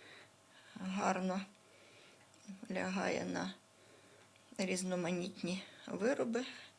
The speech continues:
Якщо ви хочете з українською тематикою, вона прекрасно вписується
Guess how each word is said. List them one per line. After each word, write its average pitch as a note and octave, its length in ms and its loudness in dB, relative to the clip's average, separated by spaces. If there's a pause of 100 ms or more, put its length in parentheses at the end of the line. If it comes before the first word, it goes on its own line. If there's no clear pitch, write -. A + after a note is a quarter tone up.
(540)
Якщо - 240 6
ви F3+ 100 4
хочете F3 600 2 (540)
з G3 100 -6
українською E3+ 720 0
тематикою, B3+ 800 2
вона G3 220 2
прекрасно A3+ 600 0
вписується A#3 840 2